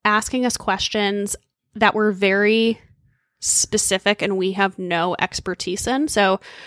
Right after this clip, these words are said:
for instance, somebody wanted to know things about negotiating if you're in a union, and some people asked questions about nonprofits, and I've never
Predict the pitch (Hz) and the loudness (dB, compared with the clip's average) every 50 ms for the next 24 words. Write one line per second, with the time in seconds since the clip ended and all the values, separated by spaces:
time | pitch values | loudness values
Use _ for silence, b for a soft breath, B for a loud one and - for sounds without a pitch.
0 | B B B - 254 240 233 233 - - 220 202 - - - 214 208 214 226 233 | B B B 2 4 4 4 4 2 -2 -2 0 0 2 2 4 4 4 4 4
1 | 226 220 202 196 190 190 - - - 202 190 180 175 175 175 175 175 175 180 - | 4 4 2 2 2 0 -2 -4 -4 -2 -2 0 0 0 -2 -2 -2 -4 -6 -8
2 | b b b b b b - 214 208 202 202 202 202 190 180 175 170 175 170 - | b b b b b b 0 2 2 4 2 2 2 2 2 4 2 2 0 -2
3 | _ _ _ _ _ _ _ _ _ _ _ - 226 220 208 - 185 185 185 - | _ _ _ _ _ _ _ _ _ _ _ -2 0 0 2 2 2 0 0 0
4 | 214 196 185 185 180 - - 185 170 - 196 190 185 180 185 185 180 180 196 214 | 0 2 2 0 -2 -2 -4 -4 -4 -2 -2 -4 -4 -4 -2 -2 0 2 2 4
5 | 220 226 233 247 247 233 - - 202 196 - - 208 196 202 214 214 - - 196 | 6 6 6 6 4 2 0 -2 -4 -4 -2 -2 -2 0 0 -2 0 0 0 0
6 | 190 - - - 202 196 - - 214 208 202 202 196 175 - - 185 175 175 175 | 0 -2 -2 0 0 0 0 0 0 0 2 2 2 0 0 -2 -2 -2 -2 -4
7 | 185 - - 175 160 - - 240 262 254 - 214 202 190 - B B B B B | -4 -4 -2 -2 -2 0 0 0 0 0 -2 -4 -6 -6 -8 B B B B B
8 | B B B B B _ _ _ _ _ - 196 196 - 196 190 185 202 196 190 | B B B B B _ _ _ _ _ -10 -10 -4 0 0 2 2 4 2 2
9 | 185 - | 2 -2